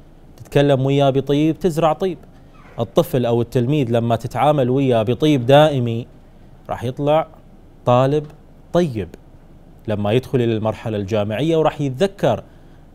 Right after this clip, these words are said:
الحكم والموعظة والمعلومات اللي تلقاها من هذا الأستاذ. يجوز، يجوز المشاهد التمثيلية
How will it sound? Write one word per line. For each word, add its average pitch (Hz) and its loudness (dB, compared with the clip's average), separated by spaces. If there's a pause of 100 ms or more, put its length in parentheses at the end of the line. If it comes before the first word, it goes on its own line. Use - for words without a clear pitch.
الحكم 131 -4 (420)
والموعظة 127 -2 (420)
والمعلومات 110 -2
اللي 120 -4
تلقاها 135 -2
من 113 -6
هذا 110 0
الأستاذ. 98 -4 (380)
يجوز، 185 -2 (140)
يجوز 160 0
المشاهد 202 2
التمثيلية 143 0